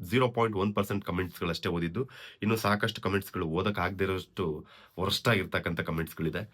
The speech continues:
ದಯವಿಟ್ಟು ಇದು ಗಮನಕ್ಕೆ ಬರ್ಬೇಕು. ಹಾಗಾದ್ರೆ ಸುದೀಪ್ ಸರ್ ಯಾಕೆ ಈ ವಾರ ಕೆಟ್ಟವರಾಗಿದ್ದಾರೆ ನೋಡುವಂತ ಆಡಿಯನ್ಸ್ ಕಣ್ಣಿಗೆ? ಬನ್ನಿ ಹಾಗಾದ್ರೆ ಅದ್ರ ಬಗ್ಗೆ ನಾನೀಗ ಮಾತುಕತೆ ಶುರು ಮಾಡ್ತೀನಿ. ಮೊದಲನೇದಾಗಿ, ಈ ವಾರ ಸುದೀಪ್ ಸರ್ ಯಾಕೆ ಕೆಟ್ಟವರಾಗಿದ್ದಾರೆ ನೋಡುವಂತ ಆಡಿಯನ್ಸ್ ಕಣ್ಣಿಗೆ ಅಂತಂದ್ರೆ, ಈ ವಾರ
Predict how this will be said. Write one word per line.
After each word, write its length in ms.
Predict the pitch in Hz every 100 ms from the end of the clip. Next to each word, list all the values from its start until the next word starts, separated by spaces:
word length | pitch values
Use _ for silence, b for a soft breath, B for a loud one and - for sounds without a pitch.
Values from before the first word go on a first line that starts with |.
| B
ದಯವಿಟ್ಟು 260 | 101 127 120
ಇದು 220 | 104 104
ಗಮನಕ್ಕೆ 320 | 87 92 95
ಬರ್ಬೇಕು. 480 | 82 82 85 123 123 -
ಹಾಗಾದ್ರೆ 300 | 147 151 143
ಸುದೀಪ್ 300 | 117 127 139
ಸರ್ 420 | - 117 113 107 -
ಯಾಕೆ 360 | 98 110 127 123
ಈ 100 | 101
ವಾರ 260 | 92 95
ಕೆಟ್ಟವರಾಗಿದ್ದಾರೆ 720 | 98 98 - 104 87 80 82 85
ನೋಡುವಂತ 380 | 90 92 85
ಆಡಿಯನ್ಸ್ 380 | 85 82 82 -
ಕಣ್ಣಿಗೆ? 480 | - 80 76 78 76 -
ಬನ್ನಿ 200 | 90 113
ಹಾಗಾದ್ರೆ 240 | 98 85 82
ಅದ್ರ 120 | 90
ಬಗ್ಗೆ 340 | 90 90 104 90
ನಾನೀಗ 360 | 92 101 92
ಮಾತುಕತೆ 460 | 95 85 87 - 87
ಶುರು 200 | - 78
ಮಾಡ್ತೀನಿ. 440 | 76 69 67 67 - b b b
ಮೊದಲನೇದಾಗಿ, 680 | 123 147 131 113 110 98 107
ಈ 20 |
ವಾರ 260 | 107 87 90 107 -
ಸುದೀಪ್ 240 | 98 117 -
ಸರ್ 140 | 101
ಯಾಕೆ 200 | 92 104
ಕೆಟ್ಟವರಾಗಿದ್ದಾರೆ 580 | 80 101 90 92 85 82
ನೋಡುವಂತ 380 | 85 90 87 80
ಆಡಿಯನ್ಸ್ 320 | 78 80 -
ಕಣ್ಣಿಗೆ 280 | 78 78 76
ಅಂತಂದ್ರೆ, 400 | 73 78 101 110 B B B B B B
ಈ 80 | 131
ವಾರ 220 | 135